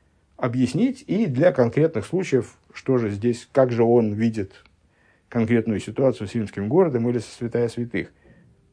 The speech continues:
То есть он должен был начать с того, что «так я чего радуюсь? Потому что всё, что делает милосердный, он делает во благо».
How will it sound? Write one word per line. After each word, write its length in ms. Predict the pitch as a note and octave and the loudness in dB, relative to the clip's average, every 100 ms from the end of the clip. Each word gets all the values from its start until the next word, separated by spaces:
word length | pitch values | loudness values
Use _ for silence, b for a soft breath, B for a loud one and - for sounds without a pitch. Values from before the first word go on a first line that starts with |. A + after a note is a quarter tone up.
| _ _ _ _ _ _ _ _ _ - | _ _ _ _ _ _ _ _ _ 2
То 80 | |
есть 160 | C3 - | 2 6
он 100 | C#3 | 4
должен 300 | B2+ A2 A2 | 4 4 2
был 140 | A2 | 0
начать 500 | A2 A#2+ A2+ B2+ A#2+ | 0 -2 2 2 2
с 120 | - - | -2 -4
того, 300 | A2 A2 G2 | -2 0 -4
что 540 | - G#2 G2 F#2 - _ _ - - A2+ | -4 -2 0 -2 -6 _ _ -20 -14 -8
«так 160 | A#2+ | 0
я 140 | C3+ A#2+ | 4 4
чего 260 | C3 B2+ | 4 4
радуюсь? 460 | A2+ F#2+ F2+ E2 - _ _ _ | 4 2 -4 -10 -16 _ _ _
Потому 340 | A2+ G#2 A2 D#3+ | -6 -2 0 0
что 160 | - | -2
всё, 160 | C3+ C#3+ | 0 -2
что 180 | - B2+ | 0 -2
делает 500 | A#2+ B2+ C3 B2+ B2+ | 0 0 0 0 -2
милосердный, 800 | C3 C3+ C3+ C3+ F#3+ A#3 A3+ | -2 0 0 0 -2 -2 -2
он 80 | G#2 | -4
делает 300 | G#2+ E3 F#3 | -2 -2 0
во 100 | A3 | -2
благо». 400 | G#3 B3 G#3 A#2+ | 0 -2 -2 -6